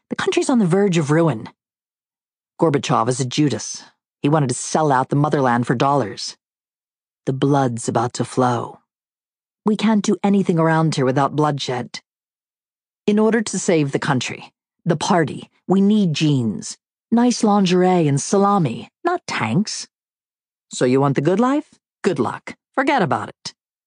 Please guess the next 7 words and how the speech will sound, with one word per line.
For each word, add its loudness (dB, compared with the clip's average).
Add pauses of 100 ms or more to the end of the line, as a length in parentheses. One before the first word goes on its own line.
(580)
In 4
a 4
word, 2 (500)
the 0
people 0
were 2
waiting, 0